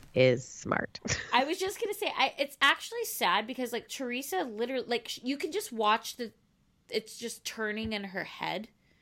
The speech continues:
Speaker 2: And you can just see, like, she just cannot, she's not fast enough. All she can say is,
Speaker 1: Totally.
Speaker 2: like,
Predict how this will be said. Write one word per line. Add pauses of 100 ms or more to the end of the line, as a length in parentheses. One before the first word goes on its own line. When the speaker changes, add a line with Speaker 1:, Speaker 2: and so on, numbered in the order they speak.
(300)
Speaker 2:
And
you
can
just
see,
like,
she
just
cannot,
she's
not
fast
enough. (180)
All
she
can
say
is,
Speaker 1:
Totally.
Speaker 2:
like,